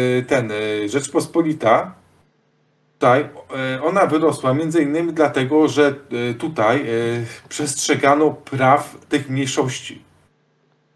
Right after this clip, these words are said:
One były zabezpieczone. A, e, no, na teraz, e, Unia Europejska, e, z-, robi coś takiego, że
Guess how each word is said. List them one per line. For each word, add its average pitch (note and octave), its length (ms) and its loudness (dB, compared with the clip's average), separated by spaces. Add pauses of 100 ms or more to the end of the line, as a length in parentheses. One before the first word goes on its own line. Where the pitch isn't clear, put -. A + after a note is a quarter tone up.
(100)
One F#3+ 80 0
były F3+ 160 4
zabezpieczone. D3+ 680 0 (600)
A, C#3 360 6
e, C#3+ 60 0 (800)
no, A2 220 -2
na C3 160 -4
teraz, C#3+ 540 2
e, A#2 140 2
Unia D3+ 280 2
Europejska, C#3 920 2 (880)
e, A2 60 -10 (520)
z-, - 240 -10 (240)
robi D3 300 2
coś D3+ 180 -2
takiego, B2 440 -4
że A#2 280 -2